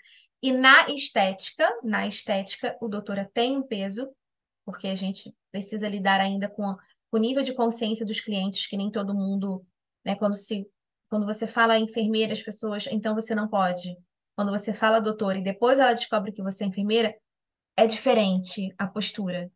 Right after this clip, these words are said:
entendeu? Ela se, ela fica curio-, curiosa.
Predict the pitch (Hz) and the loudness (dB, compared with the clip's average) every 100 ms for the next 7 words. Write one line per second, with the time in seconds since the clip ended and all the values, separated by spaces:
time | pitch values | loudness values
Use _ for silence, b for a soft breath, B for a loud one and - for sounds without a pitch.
0 | _ 190 185 196 196 202 - - - - | _ -2 0 2 4 2 0 -4 2 4
1 | 240 240 - 277 269 240 220 - 269 277 | 4 0 -8 -4 2 4 4 2 -2 2
2 | 196 180 180 180 | 6 6 4 -4